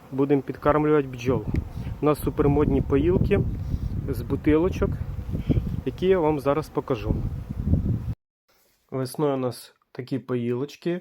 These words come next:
Е, це пляшечка на нуль п'ять. Е, в самої пляшечки зроблено дві дирочки, е, по два міліметра. Е, тут зверху полосочка, це типу верх.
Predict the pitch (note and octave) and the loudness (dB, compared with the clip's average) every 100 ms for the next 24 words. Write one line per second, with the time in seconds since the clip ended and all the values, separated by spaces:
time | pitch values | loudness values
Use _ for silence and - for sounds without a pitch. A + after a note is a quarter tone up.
0 | - - B2 - C#3 B2 A#2+ - C3 C3 | -8 -8 -8 -4 -4 -4 -6 -8 -2 -2
1 | B2+ A#2 - B2 A2+ A#2+ B2 A#2+ A2 G#2 | -2 -12 -10 -6 -4 -4 -2 -2 -4 -6
2 | B2 A#2+ C#3+ - _ _ _ _ _ - | -4 -4 -6 -12 _ _ _ _ _ -20
3 | _ B2+ G#2+ - C#3 D#3+ D3 C3+ B2+ - | _ -4 -4 -2 0 2 0 0 -2 -2
4 | A2 - A2+ B2+ A#2 A#2+ A#2 A2 B2 A#2 | -10 -8 -4 -2 -2 0 -2 -2 -2 0
5 | A#2+ A2+ A2+ - C#3 D#3+ _ _ _ _ | 0 0 -6 -6 -6 -6 _ _ _ _
6 | _ _ _ _ B2+ B2 - C3+ C3 D3 | _ _ _ _ -12 -12 -8 -4 0 2
7 | D3 D3 D3+ D3 C#3+ D3 D3+ _ _ _ | 2 2 0 -4 -4 -6 -6 _ _ _
8 | _ _ _ B2+ B2+ - - - _ D#3 | _ _ _ -8 -8 -10 -20 -20 _ -2
9 | C#3 - - - _ _ B2+ A#2 C3 C3+ | -2 -2 -16 -18 _ _ -10 0 2 2
10 | - B2 C3+ B2+ A#2+ A2 C3+ - D3 - | 0 -6 -2 0 0 -2 -8 -6 -8 -6
11 | C#3 D3 C3 C#3+ C#3+ D3 - _ | -8 -6 -2 0 0 -2 -6 _